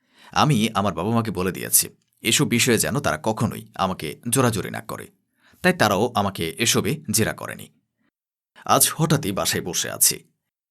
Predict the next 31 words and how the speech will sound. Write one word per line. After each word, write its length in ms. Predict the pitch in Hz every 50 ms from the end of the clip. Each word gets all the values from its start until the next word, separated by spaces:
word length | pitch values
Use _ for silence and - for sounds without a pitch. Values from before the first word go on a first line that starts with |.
| _ _ _ _ _
ঠিক 200 | - 190 190 -
তখনই 280 | 135 127 - 156 160 139
দেখতে 260 | 120 120 120 127 120
পেলাম 460 | - 90 65 55 53 64 - _ _ _ _
একজন 320 | - 95 95 98 90 - - -
স্যুট 300 | - - 175 175 170 170
কোট 320 | - 151 156 160 156 156
পরা 280 | - 151 - 120 190 214 - - 113
যুবক 340 | 104 127 120 123 117 117 - - 117
নিজের 300 | 123 123 139 127 117 -
দামি 200 | 78 110 143 135
গাড়ি 180 | 131 127 131
থেকে 220 | 127 135 - 104 82
নেমে 280 | 85 113 101 - - - - _ _ _ _ _
আমাদের 340 | _ - 95 101 101 98 85 - - -
বাড়ির 260 | 104 104 110 117 117 110
ভেতরে 280 | 110 95 - 71 -
আসলেন 320 | 50 - - - - 50 - _ _ _ _ _ _ _ _ _ _ _ -
এবং 220 | 98 110 165 151
সাথে 280 | - - 147 151 185 170
সাথে 420 | - 95 - - - 71 57 - -
হাতটা 320 | - 107 107 113 - 110 87
আমার 280 | - 87 98 123 127
দিকে 240 | 110 120 110 - 131
এগিয়ে 400 | - 82 95 90 - - 52 50
দিলেন। 260 | - 53 52 50 - - _ _ _ _ _ _ _ _ _ _ _ _ _ _ _ _
আমিও 320 | - 92 123 165 185 190
কোনো 180 | 180 170 175 170
কিছু 220 | 165 175 - 147
না 200 | - 82 92 107
ভেবে 300 | 101 104 - - 64